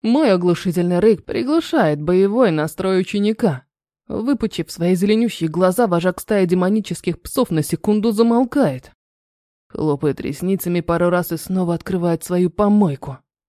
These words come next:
Тон становится тише. "А кто говорил? О Коди?" Тупость молодого бронелобого быка начинала серьезно раздражать. Вам приходится объяснять совершенно очевидные вещи. "Да какая разница?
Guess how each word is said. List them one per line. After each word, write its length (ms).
Тон 240
становится 680
тише. 560
"А 140
кто 300
говорил? 580
О 140
Коди?" 600
Тупость 400
молодого 580
бронелобого 680
быка 320
начинала 500
серьезно 500
раздражать. 680
Вам 400
приходится 560
объяснять 480
совершенно 580
очевидные 640
вещи. 540
"Да 220
какая 480
разница? 720